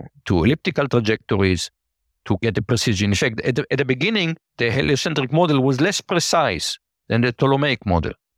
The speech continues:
And so, uh, in fact, something that deep learning goes against, statisticians develop something called minimum description length. Between different models, you should go after the one that has,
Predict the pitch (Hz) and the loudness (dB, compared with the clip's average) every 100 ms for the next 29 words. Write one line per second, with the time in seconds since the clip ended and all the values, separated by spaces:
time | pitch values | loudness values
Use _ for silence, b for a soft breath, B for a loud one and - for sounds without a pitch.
0 | _ - 127 - 147 139 135 135 _ 117 | _ -2 -2 2 2 2 0 -6 _ 0
1 | 107 107 107 110 98 147 - 175 175 156 | 2 2 0 0 -2 -2 -2 -2 -2 -2
2 | 135 110 - 156 - _ _ _ 170 165 | 0 -2 -2 -12 -16 _ _ _ -6 -2
3 | 156 165 135 120 127 120 117 226 143 135 | -2 0 0 2 0 0 0 0 0 -4
4 | - - - 123 131 113 - - 135 120 | -8 -10 -2 0 0 0 0 0 0 0
5 | 113 139 117 139 _ _ _ _ _ _ | 0 2 0 0 _ _ _ _ _ _
6 | 131 127 139 117 175 190 160 135 - 180 | -2 0 0 2 2 4 4 2 0 -2
7 | 160 - 85 76 - - - _ _ _ | -2 0 0 -2 -4 -10 -12 _ _ _
8 | _ _ _ _ _ 107 - 127 160 - | _ _ _ _ _ -4 0 0 2 0
9 | 139 135 196 160 120 131 - 117 - 117 | 0 2 2 2 0 -2 2 2 2 0
10 | 123 131 127 135 113 113 147 151 117 123 | 2 2 2 0 2 2 2 2 0 0
11 | 123 110 - | 2 2 -2